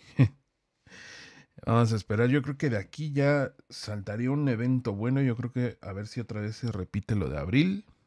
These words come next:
Esperemos que se repita lo de abril. Este, así que, pues sí, ya de aquí hasta abril, yo creo, si es que sale, ¿eh? Porque obviamente no,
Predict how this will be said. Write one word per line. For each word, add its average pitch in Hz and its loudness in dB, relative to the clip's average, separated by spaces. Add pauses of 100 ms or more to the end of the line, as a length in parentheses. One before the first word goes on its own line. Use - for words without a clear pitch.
(880)
Esperemos 120 2
que - -8
se 101 -4
repita - -8
lo 69 -6
de - -6
abril. 165 0 (840)
Este, 92 -6 (1400)
así 101 -6
que, 101 -2 (260)
pues 107 -2
sí, 120 4
ya 123 6
de 127 4
aquí 139 0
hasta 139 0
abril, 127 0
yo 139 0
creo, 147 0
si 107 -2
es 135 0
que - -12
sale, 90 -6
¿eh? 156 -2
Porque - -12
obviamente 95 -6
no, 104 -6